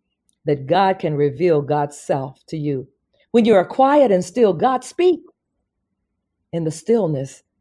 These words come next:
God will encourage you during or after a test or trial, refill you after a strenuous and draining time, renew you and your strength when your energy is depleted, and speak peace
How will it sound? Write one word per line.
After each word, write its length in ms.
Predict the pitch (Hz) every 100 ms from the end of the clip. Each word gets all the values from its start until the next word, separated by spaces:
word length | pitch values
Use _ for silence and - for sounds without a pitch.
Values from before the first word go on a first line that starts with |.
| _
God 280 | 143 190 170
will 140 | 156
encourage 640 | 147 143 - 220 190 151 147
you 100 | 143
during 500 | 131 165 151 151 151
or 140 | 151 -
after 320 | 170 170 165
a 60 | 143
test 400 | 143 185 160 147
or 100 | 143
trial, 580 | - 190 160 135 131 _ _ _ _
refill 560 | 170 175 - 262 247 190
you 220 | 160 160
after 340 | 170 165 165 160
a 80 |
strenuous 760 | 156 - 214 208 175 147 147 - _ -
and 220 | 170 160
draining 420 | 160 170 165 156
time, 460 | 151 160 139 131 139 _ _ _ -
renew 480 | 190 185 208 277 277
you 260 | 202 165
and 160 | 160 160
your 100 | 151
strength 460 | - 208 175 143 _ _
when 180 | 180 185
your 180 | 170 165
energy 420 | 233 247 170 151
is 180 | 151 156
depleted, 500 | 156 156 175 139 131 _ _ _ _ _ _
and 220 | 160 151
speak 340 | - - 156 147 _
peace 760 | - - 233 135 - - -